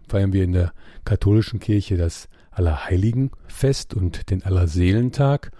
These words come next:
Und ja, sozusagen wie so eine Klammer spannt sich dann am Ende dieses Monats ja der Christkönigssonntag,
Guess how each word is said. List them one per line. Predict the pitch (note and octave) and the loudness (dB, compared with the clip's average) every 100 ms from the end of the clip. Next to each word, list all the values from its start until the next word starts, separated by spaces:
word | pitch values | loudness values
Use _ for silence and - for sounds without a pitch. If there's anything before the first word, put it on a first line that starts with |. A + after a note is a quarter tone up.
| - - - - - | -20 -20 -20 -14 -2
Und | C3 D#3+ - A#2 | 0 0 -2 0
ja, | G#2 G2 | 2 2
sozusagen | G2 - - G#2 G2 | 0 -4 -2 0 0
wie | G#2+ | 0
so | G#2+ | 0
eine | F#2+ | 0
Klammer | - F#2+ G2+ B2+ C#3 - | -4 -2 2 2 0 -4
spannt | - - G2+ A#2+ | -14 -2 0 0
sich | - B2 | -2 -4
dann | - A2+ A2+ - - - - - | 0 0 0 -4 -14 -20 -20 -10
am | - - | -6 0
Ende | F#2 G#2 A#2 C#3 - - - | 2 4 6 4 2 -8 -8
dieses | C#3 A#2 - | -2 -2 -2
Monats | A2+ A#2 A2 - | 0 2 2 0
ja | |
der | G2 | -2
Christkönigssonntag, | - - - - C#3 D3 F#2+ - - F2+ D#2+ D2+ - D2+ - | -2 -4 -6 0 2 2 2 -4 -10 -4 -4 -4 -10 -10 -14